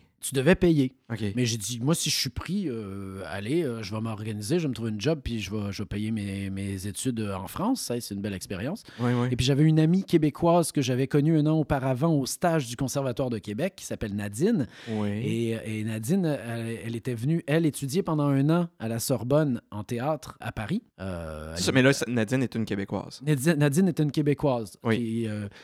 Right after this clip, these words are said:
Speaker 1: malheureusement, avait pas ren-, était pas rentrée au conservatoire, euh, à l'époque avec, euh, avec moi.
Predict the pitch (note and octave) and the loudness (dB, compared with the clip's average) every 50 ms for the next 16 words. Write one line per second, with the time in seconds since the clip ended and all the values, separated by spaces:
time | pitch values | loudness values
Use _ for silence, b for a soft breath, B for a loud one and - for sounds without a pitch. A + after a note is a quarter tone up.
0 | B B B B - G#2+ A#2 A#2+ B2 C3+ B2 C3+ D#3 D3 C3 B2+ - - D3+ B2+ | B B B B -6 -4 -2 0 2 2 4 4 2 2 2 2 4 2 2 4
1 | B2 C#3+ C#3+ C#3 D3 B2 B2+ A#2 - C3+ - D3 C#3+ D3 D3 C#3+ C#3 C3+ B2 B2+ | 2 2 2 2 2 0 0 -2 -2 0 2 4 4 4 6 4 4 4 4 2
2 | C#3+ C#3+ C3 - - E3 D#3+ - D#3 C#3 - - C#3 A#2 A#2+ B2 A#2+ - C3+ C#3+ | 2 0 0 2 2 2 2 2 0 -2 -2 -2 -2 -2 -2 -4 -2 0 0 0
3 | C#3+ C3+ A#2 G2 - - - G#2 G#2+ G#2 G#2 G#2+ A2 A2 - - C3 B2+ - A#2 | 2 0 -2 -6 -10 -8 -6 -6 -4 -4 -4 -4 -4 -4 -2 -4 -4 -2 -2 -4
4 | G#2+ G2+ F#2+ - - - - G2 F#2+ F#2 F#2+ F#2 F#2 D#2 D#2+ F2+ F2+ - C3 D3+ | -4 -4 -6 -10 -12 -12 -10 -8 -6 -6 -6 -6 -6 -6 -8 -10 -6 -2 0 0
5 | F3+ | 0